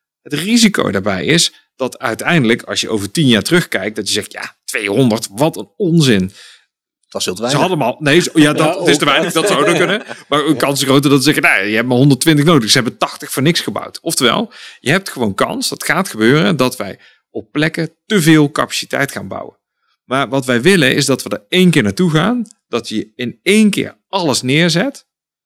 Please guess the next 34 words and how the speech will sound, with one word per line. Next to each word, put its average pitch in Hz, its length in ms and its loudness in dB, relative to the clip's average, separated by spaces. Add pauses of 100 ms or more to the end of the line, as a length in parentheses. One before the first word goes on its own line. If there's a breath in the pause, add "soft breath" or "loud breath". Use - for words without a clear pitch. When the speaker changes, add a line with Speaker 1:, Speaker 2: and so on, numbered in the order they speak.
(180)
Speaker 1:
en 127 160 -8
dan 151 220 2
moet 143 120 2
het 131 100 0
gewoon 117 340 0
genoeg 127 260 2
zijn. - 260 -4
En 101 140 -14
wat 110 140 -4
we 107 140 -10
eigenlijk 123 340 -4
altijd 101 240 -4
deden, 160 280 4
ik - 340 -8
steel 143 200 2
hem 127 100 2
nu 123 160 4
even 113 220 2
van 110 120 -2
een 110 140 2
van 104 100 -2
onze 104 540 2
welbekende 113 500 -2
collega's 107 360 -2
Hans 98 140 -6
Slootweg, 143 340 0
die - 100 -14
zei, 113 200 0
"We, 104 180 -2
we 107 100 -6
zijn 151 180 2
altijd 165 220 -2
getraind 156 480 0
op 139 340 -4